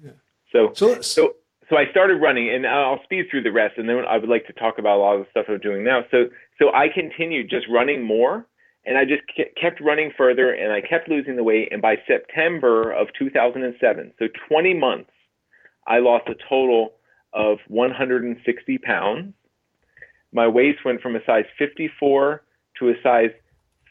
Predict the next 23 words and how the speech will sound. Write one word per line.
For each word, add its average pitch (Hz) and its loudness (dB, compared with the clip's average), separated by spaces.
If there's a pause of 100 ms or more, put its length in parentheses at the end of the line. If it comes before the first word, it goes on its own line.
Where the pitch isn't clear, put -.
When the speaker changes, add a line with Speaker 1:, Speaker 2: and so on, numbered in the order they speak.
(600)
Speaker 2:
depending 147 -2
on 127 0
the 120 0
pants, 143 -4 (120)
thirty-six 131 -2 (100)
to 120 -2
thirty-four. 120 2 (800)
Um, 110 -2 (360)
I 110 0 (120)
was 113 -4
completely 143 0
off 135 2 (280)
all 123 2
my 127 0
medicine. 120 -4 (420)
And 131 -2
then 135 0
at 110 -2
that 151 0
point, 110 -6 (100)
I 110 0
ran 123 0
my 113 0